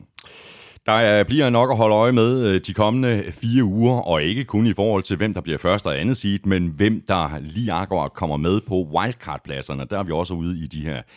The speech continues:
seedningsregler. Lad os tage N F C først. Øh, de fire divisionsvindere, og altså de første fire seeds, øh, er lige nu. Saints er etter, og de er fuldstændig sikre på, øh,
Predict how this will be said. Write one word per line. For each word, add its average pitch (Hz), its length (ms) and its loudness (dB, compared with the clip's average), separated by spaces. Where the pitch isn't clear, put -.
seedningsregler. 69 1040 -8
Lad 104 60 0
os 104 60 -2
tage 147 300 2
N 131 100 4
F - 40 -8
C 131 200 -2
først. 120 400 0
Øh, 92 440 2
de 95 80 -6
fire 127 280 0
divisionsvindere, 104 840 0
og 90 240 0
altså 87 200 -4
de 80 140 -8
første 101 320 -2
fire 104 260 -4
seeds, - 540 -6
øh, 67 460 -2
er 101 280 -2
lige 101 360 0
nu. 107 320 2
Saints 110 320 -2
er 95 40 2
etter, 101 220 0
og 76 240 -8
de 87 180 -4
er 67 60 -4
fuldstændig 104 420 -4
sikre - 280 -4
på, 95 320 0
øh, 82 220 0